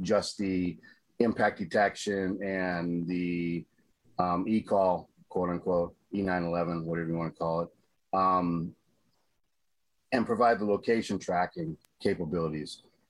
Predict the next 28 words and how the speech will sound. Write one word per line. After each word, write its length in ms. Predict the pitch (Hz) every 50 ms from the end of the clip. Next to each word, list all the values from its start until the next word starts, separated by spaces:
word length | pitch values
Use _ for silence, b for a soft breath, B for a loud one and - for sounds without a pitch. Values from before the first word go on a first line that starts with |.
| _ -
And 340 | - 110 110 107 104 104 104
that's 160 | 117 127 123
something 300 | - 160 160 - 147 135
I'm 80 | 127 117
actually 300 | 113 113 110 - - 107
working 380 | 95 101 104 101 - - 110 98
on 240 | 95 95 92 92
developing 480 | 90 85 80 98 95 95 92 92 87 87
right 200 | 90 90 85 82
now. 420 | 82 82 85 85 87 95 98 87 - _ - 92
Um, 180 | 90 90 92
I 60 | 92
don't 180 | 95 107 104 104
have 120 | 113 107
a 40 | 95
prototype 520 | 85 - 101 95 95 95 - 104 95 85 -
ready 200 | 98 98 101 95
for 260 | - - 101 101 101
it, 40 | -
but 120 | - 87
I 20 | 85
will 260 | 85 87 90 90 - _ _ _
probably 380 | - 85 85 87 85 87 87
within 240 | 82 80 - 90 85
a 60 | 82
week 200 | 78 80 82 82 -
or 60 | 87
so. 340 | 80 - - 78 78 80